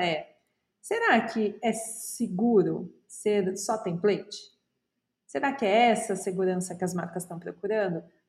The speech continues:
Porque se fosse, a gente não teria tantos altos e baixos num programa como o Big Brother,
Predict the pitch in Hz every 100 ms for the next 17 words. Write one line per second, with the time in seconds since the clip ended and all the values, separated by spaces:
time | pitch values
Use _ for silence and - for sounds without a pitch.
0 | _ - - 175 - 277 277 - 220 190
1 | 190 - 208 - - 208 202 185 202 190
2 | 190 233 214 185 185 180 - _ _ 226
3 | 240 226 214 190 - 196 - 190 175 160
4 | 170 190 180 180 190 185 175 175 - 185
5 | 175 175 165 165 202 247